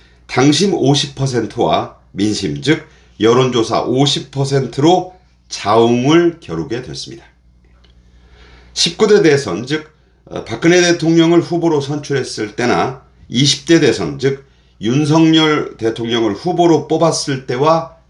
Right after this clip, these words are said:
동일한 방식입니다. 당헌에 규정된 부분이기에 당연히 해야 하는 것이라는 대변인의 발표가 나왔기 때문에 이 부분은 변경의 여지가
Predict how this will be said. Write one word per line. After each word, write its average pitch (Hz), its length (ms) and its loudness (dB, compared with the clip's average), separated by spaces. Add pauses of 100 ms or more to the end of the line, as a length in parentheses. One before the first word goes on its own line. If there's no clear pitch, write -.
(200)
동일한 110 600 -2
방식입니다. 80 580 -12 (1600)
당헌에 185 380 2
규정된 170 600 2
부분이기에 117 1080 -2 (460)
당연히 151 760 2
해야 156 340 2
하는 139 240 0
것이라는 117 640 -2 (540)
대변인의 131 920 2
발표가 104 480 -6
나왔기 92 420 -6
때문에 95 420 -2 (800)
이 123 160 0
부분은 139 400 2
변경의 151 800 2
여지가 104 720 -4